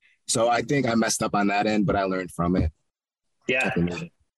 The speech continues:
Speaker 2: So the thing I would take away from that, and I get asked this by my attorney all the time, is, "Do you want me to run a title search?" And the answer to that question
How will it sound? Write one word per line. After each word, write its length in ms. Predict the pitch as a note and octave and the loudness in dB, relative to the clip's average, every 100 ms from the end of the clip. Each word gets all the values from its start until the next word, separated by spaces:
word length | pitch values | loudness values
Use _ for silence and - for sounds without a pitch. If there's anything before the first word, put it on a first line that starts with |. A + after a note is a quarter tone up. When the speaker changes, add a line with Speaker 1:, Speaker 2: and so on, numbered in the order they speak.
| _ - | _ -6
Speaker 2:
So 460 | - B2+ A2+ G2+ G2 | -2 2 2 2 0
the 100 | A2 | -4
thing 240 | - B2 A#2 | -2 -2 -2
I 120 | A#2 | 0
would 180 | A#2+ A2+ | 0 -2
take 180 | A#2 | -4
away 160 | G#2+ G2+ | -2 -2
from 160 | G2+ G2 | -2 -2
that, 200 | F#2+ G2 | 0 0
and 240 | F#2 F2 - | -2 -4 -6
I 160 | G2 | -4
get 160 | G2+ G#2 | -2 0
asked 240 | G2 F#2+ | 0 0
this 160 | G2+ F2+ | -2 -2
by 500 | - F#2 F#2 F2+ F2 A2 | -2 -2 0 0 -2 -2
my 120 | G2+ | -2
attorney 320 | F#2 G2 F2 | -2 -2 0
all 120 | E2 | 2
the 60 | E2 | 0
time, 320 | B2+ B2 G2+ | 0 -2 -2
is, 100 | F2 | 0
"Do 60 | B2 | 0
you 60 | |
want 100 | A2 | 2
me 60 | A2 | 2
to 80 | G2+ | 2
run 180 | G2 F#2 | 0 -2
a 20 | |
title 280 | A2 A2 G2 | -2 -2 0
search?" 320 | E2+ - - | -2 -2 -4
And 80 | F#2 | -4
the 100 | G2 | -2
answer 300 | F#2+ G#2+ F#2 | -2 0 0
to 80 | |
that 200 | F#2 F#2 | 0 0
question 440 | - F#2 - F2+ | 0 0 0 -4